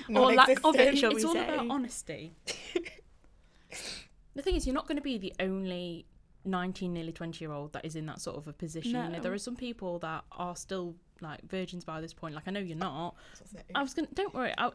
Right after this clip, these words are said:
Speaker 3: let me finish the sentence. Don't worry. But, like, you're kind of growing up without, not necessarily without sex, but that sex is not the main focus of your mind.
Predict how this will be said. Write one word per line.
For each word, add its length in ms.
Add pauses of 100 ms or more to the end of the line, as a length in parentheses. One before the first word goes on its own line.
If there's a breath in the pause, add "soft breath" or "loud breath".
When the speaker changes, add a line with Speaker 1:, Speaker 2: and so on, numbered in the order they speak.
Speaker 3:
let 180
me 60
finish 320
the 80
sentence. 480
Don't 180
worry. 300 (420 loud breath)
But, 160
like, 300 (1400 soft breath)
you're 300
kind 280
of 140
growing 340
up 140 (180)
without, 520 (440)
not 160
necessarily 300
without 380
sex, 260
but 220
that 240
sex 320
is 140
not 280
the 60
main 320 (180)
focus 400
of 140
your 120
mind. 580